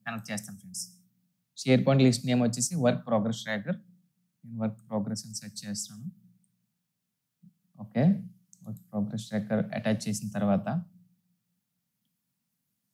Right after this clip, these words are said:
మీరు చూసినట్లయితే ఆ టేబుల్‌లో ఉన్న items అన్నీ మనకు ఆ టే-, ఈ వర్క్ ప్రోగ్రెస్ ట్రాకర్‌లోనే మనకు four rows ఉన్నాయి friends. అందుకే గ్యాలరీలో మనకు four items చూపిస్తున్నాయి. By డిఫాల్ట్‌గా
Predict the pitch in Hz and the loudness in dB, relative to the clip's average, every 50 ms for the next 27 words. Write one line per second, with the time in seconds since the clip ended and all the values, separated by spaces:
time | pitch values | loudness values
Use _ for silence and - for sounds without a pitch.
0 | _ _ _ _ _ _ _ _ _ _ _ _ _ _ _ _ - 143 143 147 | _ _ _ _ _ _ _ _ _ _ _ _ _ _ _ _ 6 6 6 8
1 | - 135 131 - 139 123 - 120 110 104 87 - 156 208 - - - - - _ | 6 6 6 8 6 8 8 8 8 8 8 8 6 6 4 2 -4 -16 -20 _
2 | _ _ _ _ _ _ _ _ _ _ _ - 143 143 - - 143 151 151 175 | _ _ _ _ _ _ _ _ _ _ _ 0 2 2 6 8 10 10 12 12
3 | 180 180 180 175 - - 127 127 131 - 170 170 175 - 117 110 113 131 165 202 | 12 12 12 12 12 10 8 6 6 8 6 6 6 6 2 0 2 2 2 0
4 | - - - - - - 131 135 139 147 139 - - 127 127 120 - - 131 135 | 0 -2 -10 -18 -14 -10 -8 -4 0 0 0 2 2 2 2 2 0 -4 -8 -8
5 | 135 135 135 123 127 120 131 - - 131 123 117 117 131 139 - - 127 123 120 | -6 -4 -2 0 0 0 0 -2 -4 -4 -4 -2 -4 -4 -8 -8 -4 -4 -4 -4
6 | 127 123 117 113 113 120 147 160 156 147 151 - - 123 120 113 113 110 107 - | -4 -6 -4 -2 -2 -2 -2 -2 -2 -2 -4 -8 -8 -8 -4 -2 -2 -2 -2 -4
7 | 110 107 107 101 - 101 101 - - - 117 120 117 - 151 143 123 127 123 120 | -8 -12 -14 -14 -14 -14 -14 -14 -10 -10 -10 -10 -6 -2 -2 -2 4 6 6 6
8 | 120 120 127 143 156 151 151 147 - - - 123 123 127 131 127 117 - - - | 6 4 4 4 2 2 0 -2 -4 -8 -12 -8 -2 -2 -2 -2 -2 -6 -10 -8
9 | 120 120 117 117 139 151 - - 123 110 117 104 - - 98 92 87 - - - | -6 -6 -6 -4 -6 -6 -8 -8 -10 -8 -8 -8 -8 -8 -10 -14 -14 -16 -20 -20
10 | _ _ _ _ _ _ _ _ _ _ _ _ _ _ - 117 135 151 151 139 | _ _ _ _ _ _ _ _ _ _ _ _ _ _ -2 4 6 6 8 8
11 | 131 123 - 165 156 143 127 123 104 113 | 6 4 6 6 6 6 6 4 4 4